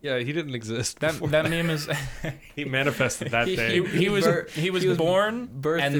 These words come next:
Speaker 2: then
Speaker 3: the
Speaker 2: did the
Speaker 3: universe.
Speaker 2: meme.
Speaker 3: Yeah. He was the Big Bang, Shia LaBeouf, "Just Do It." That's why the Big Bang happened.
Speaker 2: <laughs>
Speaker 3: Was 'cause
Speaker 2: Um,
Speaker 3: of
Speaker 2: yeah.
Speaker 3: Mister
Speaker 1: Oh, okay.
Speaker 3: Shia LaBeouf.
Speaker 2: Oh, you were there,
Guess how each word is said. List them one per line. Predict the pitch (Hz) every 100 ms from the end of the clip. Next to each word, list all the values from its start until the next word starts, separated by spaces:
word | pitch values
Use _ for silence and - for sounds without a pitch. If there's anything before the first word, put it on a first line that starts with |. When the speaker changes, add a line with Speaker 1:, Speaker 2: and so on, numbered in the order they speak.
| 143
Speaker 2:
then | 143
Speaker 3:
the | 117
Speaker 2:
did | 135 135
the | 131
Speaker 3:
universe. | 127 113
Speaker 2:
meme. | 104
Speaker 3:
Yeah. | 95 90 - - _ _ -
He |
was | 117
the | 113
Big | 120 113
Bang, | 104 104 104 101 104 _ _ -
Shia | - 107 101
LaBeouf, | 90 92 - - - _ _ _
"Just | - 92 -
Do | 92
It." | 85 - _ _ - _ _ _ -
That's | -
why | 131
the | 123
Big | 120
Bang | 98 95
happened. | 101 104 - - - - - -
Speaker 2:
<laughs> | - - - _ - -
Speaker 3:
Was | 113 -
'cause | 117 127
Speaker 2:
Um, | 107 95 - - -
Speaker 3:
of |
Speaker 2:
yeah. | 123 123
Speaker 3:
Mister | 98 117 104 - -
Speaker 1:
Oh, | 110
okay. | 120
Speaker 3:
Shia | 127 123 117
LaBeouf. | 110 127 113 - - - _ -
Speaker 2:
Oh, | 151
you | 139 - 135 143
were | 131
there, | 127 120 101